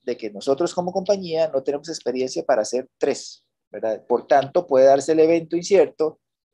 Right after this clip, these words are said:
de que nos la pelemos, por <laughs> decirlo de una forma más clara, ¿verdad? Entonces, bueno, que hay un riesgo, ¿verdad? Y ese riesgo en particular,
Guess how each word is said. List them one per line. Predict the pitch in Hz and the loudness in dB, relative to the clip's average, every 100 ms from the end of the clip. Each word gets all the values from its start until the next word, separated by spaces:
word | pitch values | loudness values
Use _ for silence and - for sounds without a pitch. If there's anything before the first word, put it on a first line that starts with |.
| _ | _
de | 123 127 | -6 -6
que | 135 147 147 _ | -4 -6 -6 _
nos | 113 113 | -8 -4
la | 110 | -4
pelemos, | 110 110 117 104 95 - - | -4 -2 -2 -4 -12 -14 -8
por | 123 | -8
<laughs> | |
decirlo | 127 170 151 196 | -2 0 2 2
de | 151 | 2
una | 151 175 | -2 0
forma | 131 147 147 | 0 0 -2
más | 131 - | -4 -8
clara, | - - - - - _ _ | -6 -4 -4 -8 -18 _ _
¿verdad? | 131 135 147 - _ _ _ - | 0 2 2 -2 _ _ _ -6
Entonces, | 147 185 185 | -2 0 4
bueno, | 170 151 | 4 2
que | - 143 - | 0 -6 -4
hay | 143 120 127 | -2 0 -2
un | 156 | -2
riesgo, | 139 240 151 101 _ _ _ - | 2 2 2 -6 _ _ _ -14
¿verdad? | 107 147 185 _ _ _ _ _ | -6 -4 -6 _ _ _ _ _
Y | - 139 | -8 -6
ese | 180 | -4
riesgo | 226 226 160 143 160 - _ _ _ _ | -4 -4 -4 -4 -4 -6 _ _ _ _
en | 123 | _
particular, | - 135 - 156 180 160 160 | -14 -14 -14 -10 -2 0 -2